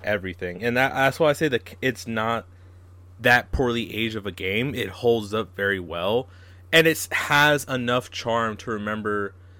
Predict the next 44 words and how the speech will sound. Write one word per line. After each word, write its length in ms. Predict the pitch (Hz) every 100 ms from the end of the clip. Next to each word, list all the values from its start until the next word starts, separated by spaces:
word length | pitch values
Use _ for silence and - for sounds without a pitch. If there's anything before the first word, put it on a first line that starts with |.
| - -
to 140 | 170
give 200 | 143 156
those 160 | 156 147
people 280 | 151 143 131
who 140 | 135
are 60 | 123
nostalgic 680 | 117 - 113 110 110 107
for 220 | - 110
those, 300 | 107 104 101
like, 200 | 101 98 90
"Oh 280 | 117 113 107
yeah, 180 | 104 104
I 40 |
remember 200 | 113 123
when 160 | 113 107
games 240 | 104 104
used 180 | 101 98
to 60 | 98 90
be 140 | - 107
like 280 | 92 87 -
this, 220 | 95 90
where 120 | 98
it 40 |
was 180 | 98 90
a 120 | -
fixed 280 | - 98 -
camera 340 | - 101 95 87
angle, 480 | 87 87 82 82 82 - - - -
and 220 | 117 110
it 60 |
was 260 | 104 101 87
this 280 | 113 113 -
way, 220 | 107 98
that 300 | 92 107 95
way, 240 | 101 95
with 260 | 92 92 -
a 240 | 95 90 85 - -
press 220 | - 135
circle 440 | - - 123 113 95
here 400 | 110 110 104 101
or 40 |
mash 380 | 98 104 90 -
circle," 480 | - 101 - 95 104
which 200 | 135